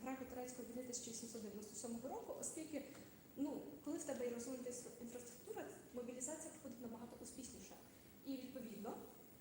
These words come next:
вони зрозуміли всю цю суть, і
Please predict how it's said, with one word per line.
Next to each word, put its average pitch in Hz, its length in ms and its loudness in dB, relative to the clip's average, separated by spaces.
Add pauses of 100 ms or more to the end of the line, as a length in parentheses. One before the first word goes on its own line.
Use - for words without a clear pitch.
(320)
вони 240 480 4
зрозуміли 247 480 0
всю - 260 -2
цю 220 80 -4
суть, 359 380 -2 (200)
і 226 460 2